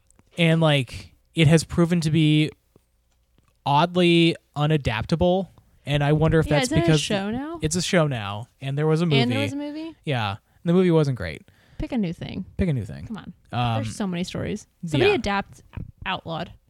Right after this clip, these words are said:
Speaker 1: Right.
Speaker 2: Do it, cowards.
Speaker 1: We've done The Time Traveler's Life enough.
Speaker 2: You see how popular The Mandalorian is? People love Westerns. Do
Speaker 1: They
Speaker 2: it.
Speaker 1: love Westerns. And throw in a Baby Yoda. <sighs> Outlawed, do a Baby Yoda.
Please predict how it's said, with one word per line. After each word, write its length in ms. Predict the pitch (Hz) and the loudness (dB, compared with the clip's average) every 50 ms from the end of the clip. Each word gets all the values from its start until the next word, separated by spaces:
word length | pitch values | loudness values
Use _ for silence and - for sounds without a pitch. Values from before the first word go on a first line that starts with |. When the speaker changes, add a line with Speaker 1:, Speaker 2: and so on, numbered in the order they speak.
| _ _ _ - - - - - - _ _ | _ _ _ -18 -16 -16 -16 -18 -20 _ _
Speaker 1:
Right. 320 | 202 254 294 233 143 113 - | 2 4 4 4 2 0 0
Speaker 2:
Do 140 | 233 202 | 0 0
it, 220 | 170 113 113 - - | 0 0 -2 -4 -4
cowards. 320 | - 208 190 190 190 190 | -4 -2 -2 -2 0 0
Speaker 1:
We've 220 | 220 254 247 196 160 | 0 0 0 2 4
done 260 | 196 220 240 254 247 | 4 6 6 4 4
The 200 | 247 233 208 208 | 2 2 0 0
Time 180 | 165 185 196 190 | 0 0 0 2
Traveler's 300 | 180 196 190 180 175 175 | 2 2 2 4 4 2
Life 160 | 180 175 - - | 2 0 0 -2
enough. 760 | 151 175 175 175 185 185 185 170 139 - - - - - - _ _ _ _ _ _ _ _ _ | -2 0 2 4 6 8 8 8 6 4 -2 -8 -14 -18 -20 _ _ _ _ _ _ _ _ _
Speaker 2:
You 120 | 233 262 | -4 -2
see 100 | - 349 381 | 0 2 4
how 140 | 392 392 | 4 4
popular 520 | 392 349 302 294 302 - 320 311 311 311 302 311 | 4 2 2 0 0 0 -2 -2 0 0 -2 -2
The 20 | 285 | -2
Mandalorian 840 | 269 269 262 254 240 214 208 214 226 240 247 247 254 254 262 262 | -4 -4 -4 -4 -4 -4 -4 -4 -4 -4 -6 -6 -6 -4 -4 -6
is? 220 | 269 262 - - - | -6 -8 -10 -4 -2
People 240 | - 330 330 381 349 | 0 0 2 0 0
love 280 | 254 226 220 226 226 208 | 0 0 0 0 0 0
Westerns. 600 | 202 196 180 190 - - 185 170 170 175 196 - | 0 -2 -2 -2 -4 -4 -4 -4 -4 -6 -8 -2
Do 120 | - - 170 | 0 0 2
Speaker 1:
They 80 | 185 | 2
Speaker 2:
it. 40 | - | 4
Speaker 1:
love 240 | 214 220 233 220 190 | 6 6 6 6 6
Westerns. 760 | 180 175 165 143 - - 139 123 104 92 90 92 - - - - _ _ _ _ _ _ _ - | 6 6 6 4 2 0 -2 -2 -2 -2 -6 -10 -14 -16 -16 -18 _ _ _ _ _ _ _ 0
And 180 | - 208 214 | 2 2 4
throw 200 | 202 226 220 220 | 4 6 6 6
in 60 | 226 226 | 6 6
a 40 | 220 | 6
Baby 400 | 170 190 190 196 190 185 196 185 | 6 6 6 6 6 4 4 6
Yoda. 540 | 185 180 185 185 175 165 139 120 101 98 - - - - - - - - - - - | 8 10 10 10 10 8 6 4 2 -2 -6 -8 -4 -2 0 0 -2 -2 -6 -10 -14
<sighs> 540 | - - - - - _ _ _ _ _ _ | -18 -20 -20 -20 -20 _ _ _ _ _ _
Outlawed, 600 | - 160 202 202 214 214 220 220 233 233 240 214 - _ _ _ _ _ _ _ _ _ _ _ _ | 2 4 4 6 6 6 6 6 6 4 2 0 -2 _ _ _ _ _ _ _ _ _ _ _ _
do 140 | - 180 190 190 | 4 6 6 6
a 40 | |
Baby 300 | 175 185 180 180 165 180 | 6 6 6 6 6 6
Yoda. 520 | 175 175 170 170 170 165 131 120 107 98 | 6 6 8 8 6 6 4 2 0 -4